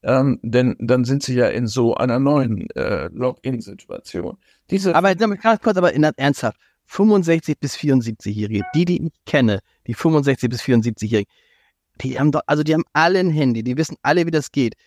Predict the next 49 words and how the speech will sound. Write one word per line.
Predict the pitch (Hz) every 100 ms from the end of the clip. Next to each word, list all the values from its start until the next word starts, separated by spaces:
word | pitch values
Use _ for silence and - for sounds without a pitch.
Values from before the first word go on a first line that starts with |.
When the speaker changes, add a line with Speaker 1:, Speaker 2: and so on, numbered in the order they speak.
| _ -
Speaker 2:
Die, | 131 127
da, | 135
die | 131 143
meisten, | 151 160 - 104 - _
die | 139
machen | 151 151
Online-Banking. | 165 170 127 127 180
Ich |
sag | 220
Ihnen | 226 139
ein |
einfaches | 196 185 165
Beispiel. | 135 120 -
Ich | 147
saß, | 156 165 -
stand | 175 160
neulich | 147
im | 139
Bus, | 135 302 - _ _ _ -
kommt | 196 214 -
ein | 147 139
Mann | 160 160
rein, | 147 202 240 - _ _
den | 127 139
würde | 156
ich | -
so, | 165
würde, | 147 156 165
hätte | 190
ich | 180
so | -
auf | 147 - _
Anfang | 151 160 151 131
siebzig | 117 - - 92
geschätzt, | 95 - - - -
so, | 92 -
hm, | 214 226 202
etwas | 185 175 135
über | 127
siebzig. | 101 90 - - _ _ _ _ _ _ -
Guckt | 196 190
den | 147
Busfahrer | 180 - 180 170
an, | 165
sagt, | 175 165
„Ich | 151
hab | 156
ein | 151
Prepaid.“ | - 151 - 120 104